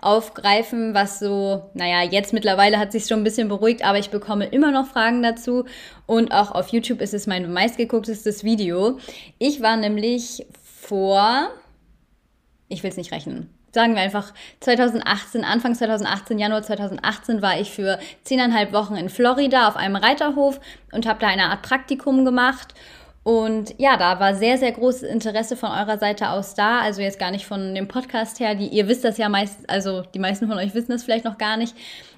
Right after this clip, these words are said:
Aber gerade auf Instagram und auch auf YouTube kam da sehr, sehr viel Fragen und Nachfrage zu, wie das war,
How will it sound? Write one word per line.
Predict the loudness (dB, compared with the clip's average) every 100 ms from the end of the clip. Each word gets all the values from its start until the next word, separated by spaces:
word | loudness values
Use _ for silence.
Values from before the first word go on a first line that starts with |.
| _
Aber | 0 2 2
gerade | 0 -2
auf | -2
Instagram | -8 -6 -4 -2 -2 -4 -4
und | -2 -2 -4 -6
auch | -4 -4
auf | -6
YouTube | -8 -10 -10 -12
kam | -8 -6
da | -4 -2
sehr, | 0 0
sehr | 0
viel | -2 -2 0 0 -4 -20 -16
Fragen | 0 4 4 2
und | -2 0
Nachfrage | 0 0 -2 0 -2
zu, | -6 -4 -4 -2
wie | 0
das | 0 0 -2
war, | 0 2 0 -2